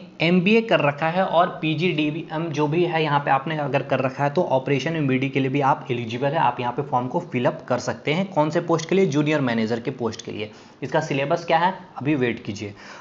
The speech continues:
दूसरा post है आपका executive की। Executive में सिविल, इलेक्ट्रिकल, मैकेनिकल, एसएनटी और operation and बीडी,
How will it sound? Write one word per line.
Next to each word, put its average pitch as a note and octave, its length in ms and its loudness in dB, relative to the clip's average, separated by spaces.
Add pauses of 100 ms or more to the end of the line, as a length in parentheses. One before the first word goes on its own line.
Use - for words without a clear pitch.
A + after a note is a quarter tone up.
दूसरा E3+ 260 4
post A3 340 2
है G#3 60 4
आपका F#3 220 4
executive D#3 720 2
की। F#2+ 240 -6 (400)
Executive G3 560 4
में A#3+ 240 6
सिविल, G3+ 480 4
इलेक्ट्रिकल, F3 640 4
मैकेनिकल, D#3+ 680 2
एसएनटी E3+ 460 2
और E3+ 360 6
operation C#3+ 520 2
and F3+ 120 4
बीडी, B2 340 2